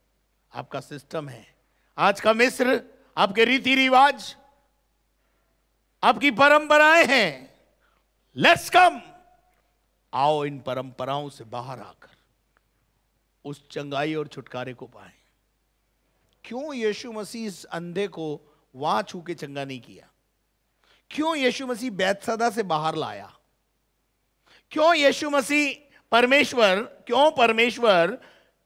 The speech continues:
लोगों को, जब वो मिस्र से बाहर आए, भजन एक सौ चौदह में बोल रहा है, "अब वो मेरे को लोग कहलाएंगे, वो मेरी प्रजा कहलाएंगी।"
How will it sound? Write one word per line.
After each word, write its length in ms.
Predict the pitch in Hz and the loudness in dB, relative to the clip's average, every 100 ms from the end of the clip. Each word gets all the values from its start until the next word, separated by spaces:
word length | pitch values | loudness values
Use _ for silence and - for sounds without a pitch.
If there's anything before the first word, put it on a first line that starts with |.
| _ _ _ _ _ _ _ _ _ _ _ | _ _ _ _ _ _ _ _ _ _ _
लोगों 640 | 175 233 285 294 294 185 | 0 4 4 2 0 0
को, 400 | - - 185 226 | -14 -12 -2 0
जब 200 | 220 254 | 2 2
वो 120 | 277 | 4
मिस्र 380 | 269 269 - 330 | 2 0 0 -2
से 140 | 294 285 | 0 2
बाहर 320 | 233 254 277 | 4 4 4
आए, 480 | 196 170 214 - _ _ _ 147 | 4 2 0 -4 _ _ _ -6
भजन 280 | 202 226 | 0 0
एक 100 | 220 | 0
सौ 140 | 165 208 | -2 -8
चौदह 380 | 190 185 190 190 | -6 -4 -2 -2
में 120 | 180 | -2
बोल 180 | 165 156 | -4 -4
रहा 140 | 151 | -4
है, 340 | 151 156 - _ _ _ _ - | -4 -6 -14 _ _ _ _ -2
"अब 240 | 185 151 | -2 -2
वो 220 | 139 165 156 | -10 -8 -6
मेरे 300 | 151 147 147 | -4 -4 -6
को 220 | - 147 | -10 -12
लोग 380 | 135 147 151 - | -8 -8 -8 -10
कहलाएंगे, 540 | 123 113 104 _ - _ _ _ _ _ _ _ _ _ _ _ _ _ _ _ _ _ _ _ _ _ _ _ _ _ _ _ _ _ _ _ _ _ _ - | -12 -12 -16 _ -20 _ _ _ _ _ _ _ _ _ _ _ _ _ _ _ _ _ _ _ _ _ _ _ _ _ _ _ _ _ _ _ _ _ _ -8
वो 80 | 196 | 2
मेरी 240 | 233 262 | 4 4
प्रजा 420 | - 262 254 277 | 4 4 6 4
कहलाएंगी।" 800 | 233 226 185 170 147 101 104 _ | 4 2 2 0 -6 -14 -20 _